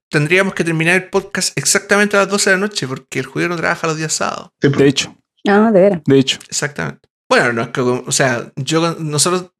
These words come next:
Speaker 1: consideramos esto un, un, un trabajo, tiene esfuerzo, ¿cachai? Es el, ahí, ahí está el nivel, ¿cachai? ¿Te das cuenta, güey?
Speaker 2: <laughs>
Speaker 1: Todo lo que uno sufre por esto, güey. Bueno,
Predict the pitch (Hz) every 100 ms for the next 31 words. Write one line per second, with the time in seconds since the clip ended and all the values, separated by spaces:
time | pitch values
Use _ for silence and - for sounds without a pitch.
0 | - 151 139 151 165 180 185 180 - 175
1 | 175 175 170 170 165 - 165 165 160 160
2 | - 170 160 165 165 175 180 180 139 156
3 | - - 175 - - 160 - 160 196 _
4 | - _ - 202 196 175 143 165 208 -
5 | 208 214 226 214 220 269 - 147 160 185
6 | - 202 214 - - 285 233 - - -
7 | - 247 277 370 262 269 277 277 262 254
8 | 302 330 339 320 311 330 - - 330 320
9 | 285 370 - - - - - - - -
10 | - _ _ - 247 233 208 196 - -
11 | _ - 254 - - - 135 117 -